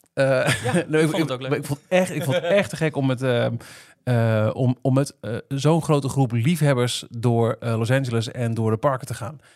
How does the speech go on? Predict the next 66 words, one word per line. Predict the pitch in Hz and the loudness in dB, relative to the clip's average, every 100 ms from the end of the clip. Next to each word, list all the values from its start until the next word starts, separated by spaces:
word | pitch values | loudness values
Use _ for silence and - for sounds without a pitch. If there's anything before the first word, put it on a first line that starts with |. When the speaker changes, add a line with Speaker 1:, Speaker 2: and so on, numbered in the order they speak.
| _ _ | _ _
Speaker 1:
Hè, | - 110 | -6 -2
we | |
hebben | 139 135 113 | 0 -2 -4
wel | 110 | -4
vaker | 135 139 135 | -2 -2 -4
gezegd, | 120 120 117 | -4 -4 -4
eh, | 117 110 117 110 117 | -2 -2 -2 -4 -8
als | - 123 117 | -6 -4 -4
je, | - 117 | -2 -2
eh, | - 123 117 107 | -2 -4 -4 -2
in | 120 | -2
een | 117 120 _ | -2 -4 _
ander | 139 165 | 0 2
gezelschap | 139 135 131 135 | 0 0 0 0
bent, | 131 127 120 | 0 -2 -6
bijvoorbeeld | 110 113 104 - | -2 -2 -2 -2
je | 120 | 0
gezin, | 117 113 139 139 - _ _ _ - | 2 2 0 -2 -12 _ _ _ -6
eh, | 113 107 107 107 110 | -2 0 0 0 -2
ja, | - 113 139 | -2 -2 0
pap, | - 123 | 0 0
we | 120 | 2
hoeven | 120 110 | 2 2
niet | 127 | 0
dan | 123 107 | -2 0
nog | 135 160 | 0 0
een | |
oud | 139 143 | 0 2
huis | 123 139 135 | 2 2 2
op | 131 | 0
Walt | 131 | 0
Disney | 127 131 127 | 0 0 0
gewoon | 131 131 123 | 0 0 2
te | |
hebben | 123 123 123 | 2 2 2
langs | 127 - | 0 0
te | |
rijden. | 120 117 117 139 _ _ | 0 0 -2 -6 _ _
Snap | - 120 113 | -6 -4 -2
ik | 113 | 0
ook. | 117 139 | 0 -2
Maar | - 131 | -4 -4
in | - 127 | -4 -4
dit | 143 - | -4 -4
geval | - 110 104 120 - - - | -6 -4 -2 -2 -6 -16 -6
doe | 123 | -2
je | 120 | 0
het | 110 | 0
wel. | 135 | 0
En | 113 117 | 0 -2
je | |
vindt | 117 | -4
het | 123 | -4
allemaal | 123 120 | -2 -2
interessant | 120 - 120 117 | -2 -2 -2 -2
en | 117 | 0
leuk | 120 120 | 0 0
en | 113 | -4
stof | - 127 117 | -2 -2 -2
en | 120 | -6
het | |
is | - | -8
gek | - 120 | -8 -6
om | 104 | -6
te | |
zien. | 110 117 | -2 -2